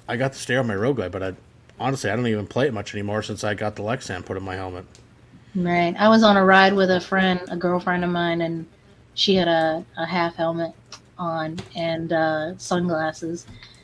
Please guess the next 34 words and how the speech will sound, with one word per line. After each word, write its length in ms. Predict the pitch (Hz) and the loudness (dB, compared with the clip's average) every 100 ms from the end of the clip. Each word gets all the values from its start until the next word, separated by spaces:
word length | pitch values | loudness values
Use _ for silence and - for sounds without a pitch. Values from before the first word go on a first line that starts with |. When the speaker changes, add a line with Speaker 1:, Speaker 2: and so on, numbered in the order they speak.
| - | -10
Speaker 2:
and 100 | 180 | -2
she 120 | - | 2
got 260 | 196 190 175 | 2 2 4
beamed 300 | 180 190 180 | 4 6 4
in 80 | 170 | 2
the 80 | |
nose 400 | 165 170 175 170 | 0 2 2 2
with 120 | 165 160 | 0 -2
a 240 | 156 156 170 | -2 -2 -2
acorn 520 | 175 165 165 165 202 - - | -4 -4 -8 -6 -6 -6 -16
<laughs> 220 | - - | -8 4
going 260 | - - 294 | 6 6 4
down 260 | 269 262 254 | 2 2 2
the 120 | 233 | 4
road. 440 | 226 226 220 240 - - | 4 4 2 -4 -8 -12
She's 200 | - 330 | 6 8
like, 160 | 277 277 | 8 6
"I 120 | 339 | 6
really 260 | 320 294 285 | 6 8 8
need 180 | 269 247 | 8 6
to 80 | |
get 180 | 220 269 | 6 4
one 160 | 240 240 | 6 4
of 160 | 226 | 6
those 200 | 233 226 | 6 4
full 320 | - 247 254 254 | 0 -4 -4 -2
faces." 680 | - 277 - 339 294 277 - _ _ - - - | 2 0 0 -8 -8 -8 -16 _ _ -20 -10 -8
I 80 | |
said, 140 | 277 330 | -2 0
"Yeah, 120 | 359 | 2
Speaker 1:
I 200 | 403 403 | 4 4
Speaker 2:
it's, 180 | 156 - | 4 -2
it's 180 | 269 - | -8 -2
nice." 400 | 285 415 285 269 | 2 4 2 0